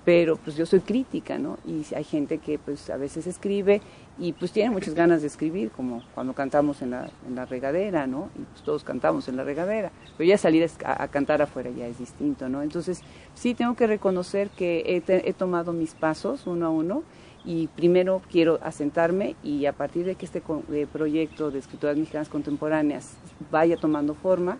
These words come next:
voy a entrar a la, al proyecto Escritoras Poblanas Contemporáneas, pero con tubo, ¿no? Y no nada más escritoras, o sea, esta es primero una fase de escritoras y después en-, entender a, a escritores, ¿no? Porque creo que hay mucho, hay mucho trabajo de difusión, Alonso,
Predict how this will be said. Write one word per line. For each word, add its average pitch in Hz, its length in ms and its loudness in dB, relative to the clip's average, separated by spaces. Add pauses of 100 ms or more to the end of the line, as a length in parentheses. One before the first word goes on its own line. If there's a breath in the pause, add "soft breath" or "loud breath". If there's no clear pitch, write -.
(360 loud breath)
voy 170 160 6
a - 20 2
entrar 190 240 4
a 196 140 6
la, 160 320 2
al 139 100 2
proyecto 170 500 0
Escritoras 170 540 -2
Poblanas 175 380 4
Contemporáneas, 175 840 2
pero 151 260 4
con 143 280 -2
tubo, 240 460 0
¿no? 165 140 -4 (400 loud breath)
Y 202 80 -2
no 202 120 2
nada 233 140 0
más 190 160 -6
escritoras, 151 640 -4
o 127 60 -6
sea, 139 280 0 (380 loud breath)
esta 226 260 6
es - 60 -4
primero 214 480 4
una 180 160 0
fase 143 320 -6
de 135 80 -4
escritoras 147 600 -2
y 190 80 -4
después 180 500 -2
en-, 160 180 0
entender 135 640 -4
a, - 280 -8
a 143 60 -6
escritores, - 680 -8
¿no? 165 180 0 (160)
Porque - 280 -10
creo 185 240 -2
que 175 120 0
hay 156 140 6
mucho, 151 340 0 (220 loud breath)
hay 220 80 0
mucho 262 200 2
trabajo 170 240 4
de 156 80 2
difusión, - 540 -4
Alonso, 320 480 -4